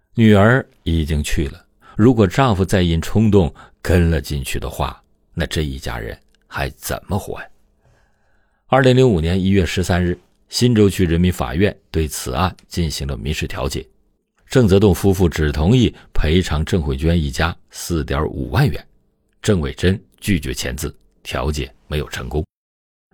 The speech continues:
郑伟珍回到了家中，整日的躺在床上，寡言不语，再也无心继续工作。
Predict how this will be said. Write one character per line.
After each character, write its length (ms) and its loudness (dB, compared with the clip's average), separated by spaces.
郑 160 4
伟 120 6
珍 180 2
回 180 2
到 120 2
了 100 2
家 200 2
中， 180 2
整 260 2
日 120 2
的 120 2
躺 220 -6
在 100 -2
床 260 -4
上， 220 -4
寡 300 -2
言 240 -2
不 180 2
语， 380 -4
再 220 2
也 220 -4
无 200 -6
心 260 -4
继 140 -8
续 160 -8
工 180 -10
作。 220 -8